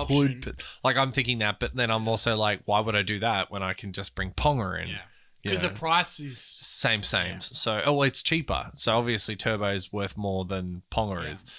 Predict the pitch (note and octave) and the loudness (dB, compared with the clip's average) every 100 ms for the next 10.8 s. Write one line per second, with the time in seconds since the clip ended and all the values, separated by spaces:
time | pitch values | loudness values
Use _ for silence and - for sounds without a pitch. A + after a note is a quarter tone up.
0 | - - - F#2+ F#2 F2+ F2+ F2 F2 _ | -20 -20 -6 -4 -2 -4 -8 -12 -16 _
1 | _ _ - G2+ F#2+ G2 G#2+ G#2 G#2 G#2 | _ _ -6 -4 -2 -2 0 0 -2 -4
2 | G#2+ B2+ - F2 D#2 - - F#2+ F#2 F#2 | 0 0 0 -4 -6 -12 -8 -6 -4 -6
3 | F#2 F#2 - F#2 F#2 - G#2 F2+ G2 G2+ | -8 -12 -14 -16 -10 -4 -4 -4 -12 -18
4 | - C3 - - F#2 E2+ - - - E3 | -18 -18 -16 -8 -6 -6 -12 -10 -6 -4
5 | F3 D3 G3 C4 B3 G3 - D#3+ D#3+ - | -2 0 2 0 -4 -8 -10 -10 -10 -10
6 | - G#3 D3 D3 D3 A2+ D#3 G#3+ F3+ G3+ | -8 -6 -4 -4 -4 -6 -6 -6 -2 -2
7 | F3 C3+ - C3 C#3+ D#3 - C#3 C#3 C3 | -4 -12 -16 -8 -4 -4 -6 -6 -6 -6
8 | G#2 A2+ - - _ _ B2 B2 C3+ C3+ | -6 -6 -4 -6 _ _ -16 -10 -10 -8
9 | C3+ A#2+ A2+ A#2 _ _ C3 A#2 D3 D3+ | -8 -8 -10 -14 _ _ -10 -6 -2 -2
10 | - C#3+ C3+ D3 C3+ B2+ A#2 - | -2 -8 -8 -8 -8 -10 -14 -18